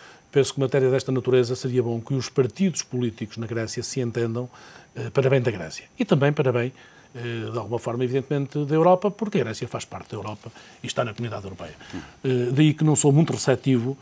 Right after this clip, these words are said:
a soluções, em, em casos destes, a soluções, eh, supostamente resolvidas através da vontade popular, isto é, do voto, eh, do cidadão.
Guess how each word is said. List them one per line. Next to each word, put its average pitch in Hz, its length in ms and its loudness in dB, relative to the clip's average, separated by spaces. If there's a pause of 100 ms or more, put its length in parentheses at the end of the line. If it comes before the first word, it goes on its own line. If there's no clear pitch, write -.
(320)
a 156 140 6
soluções, 135 1400 2
em, 131 180 -4 (140)
em 147 160 4
casos 127 280 6
destes, 139 280 4
a 143 40 2
soluções, 127 720 2 (420)
eh, 117 200 -2 (120)
supostamente 135 640 2
resolvidas 123 540 4
através 120 300 2
da - 80 -2
vontade 123 340 0
popular, 123 380 2
isto 123 280 -2
é, 127 80 -2
do 123 160 -6
voto, 127 440 -2
eh, 113 400 -6
do 120 100 -4
cidadão. 113 380 -4